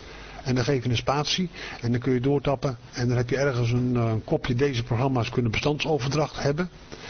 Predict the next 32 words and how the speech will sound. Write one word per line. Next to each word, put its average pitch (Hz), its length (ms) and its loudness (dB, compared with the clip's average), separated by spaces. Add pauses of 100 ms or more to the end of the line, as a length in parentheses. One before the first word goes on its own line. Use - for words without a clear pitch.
(460)
En 127 120 0
dan 120 80 2
nog 135 160 2
een 143 80 0
tap 139 240 -2
kom 135 160 0
je 139 80 0
in 127 80 2
een 113 280 2
boomstructuur 127 720 2 (600)
van, 123 440 0 (1600)
kom 127 120 2
je 127 60 4
in 120 60 4
een 113 80 4
boomstructuur 139 560 2
van 113 180 2
bestands, 113 640 0
van 123 200 0
appjes 131 300 0
die 117 100 2
dat 107 180 0
hebben. 151 300 0 (440)
Maar 131 80 0
daar 135 180 2
staat 120 180 2
Dropbox 147 340 2
volgens 113 280 2
mij 151 200 4
niet 214 180 2
tussen. 117 360 0 (2750)
Ehm, 131 840 2